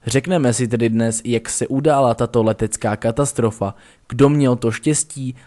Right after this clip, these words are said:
a jako jediný z celého letu přežil, kde se stala chyba a dalo se tomu vůbec zabránit.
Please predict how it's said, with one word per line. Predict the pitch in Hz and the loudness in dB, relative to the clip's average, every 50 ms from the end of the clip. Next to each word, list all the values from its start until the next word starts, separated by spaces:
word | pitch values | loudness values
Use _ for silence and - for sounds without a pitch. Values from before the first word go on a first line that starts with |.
| - | -8
a | - 120 | -2 0
jako | 120 127 - - 139 | 0 0 2 2 2
jediný | 127 127 135 143 147 151 170 165 156 147 135 | 4 4 4 4 4 2 0 0 0 0 -2
z | 127 - | -2 -4
celého | - - - 131 117 113 110 110 110 110 | -4 -4 0 0 2 2 2 2 2 2
letu | 110 107 104 - 113 104 | 2 0 0 -2 -6 -6
přežil, | - - - 135 123 113 110 104 101 101 95 - - _ _ _ _ | -4 -2 0 0 0 0 -2 -2 -2 -4 -6 -10 -16 _ _ _ _
kde | - 117 113 117 | -6 -4 -2 -2
se | - - 113 | -2 -2 -4
stala | - - - 117 104 101 101 | -4 0 0 2 2 2 0
chyba | 98 - - 135 123 135 127 127 123 - - - - - | -2 -2 -2 0 0 2 0 0 -2 -6 -14 -20 -16 -6
a | - 113 | -4 -4
dalo | 117 110 107 135 135 156 170 | -2 2 2 4 4 4 4
se | 165 - 151 | 2 0 -2
tomu | 127 - 123 123 120 120 | 0 0 0 2 2 0
vůbec | 113 117 117 113 113 113 104 | 0 -2 0 0 0 0 0
zabránit. | 95 107 95 101 123 143 147 139 139 135 123 120 120 - - | 0 -2 0 2 2 2 2 2 0 -2 -2 -4 -6 -8 -14